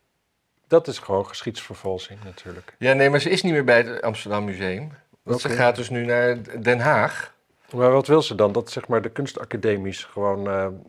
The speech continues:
Speaker 2: Ja, een
Speaker 1: eh,
Speaker 2: beetje
Speaker 1: gewoon, gewoon gefixt aantal, eh, blanken maximaal nemen en de rest moet allemaal van kleur.
Speaker 2: Ja, maar het, het, het, het, het gaat me er vooral ook om hoe de, hoe het gewoon wordt opgeschreven door de Volkskrant. Dat er gewoon zonder,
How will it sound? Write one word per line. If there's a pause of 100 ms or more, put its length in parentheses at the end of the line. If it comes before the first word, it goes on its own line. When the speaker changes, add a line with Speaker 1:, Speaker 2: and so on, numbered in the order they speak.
(760)
Speaker 2:
Ja,
een
Speaker 1:
eh,
Speaker 2:
beetje
Speaker 1:
gewoon,
gewoon
gefixt
aantal,
eh,
blanken
maximaal
nemen
en
de
rest
moet
allemaal
van
kleur. (1080)
Speaker 2:
Ja,
maar
het,
het,
het,
het,
het
gaat
me
er
vooral
ook
om
hoe
de,
hoe
het
gewoon
wordt
opgeschreven
door
de
Volkskrant.
Dat
er
gewoon
zonder,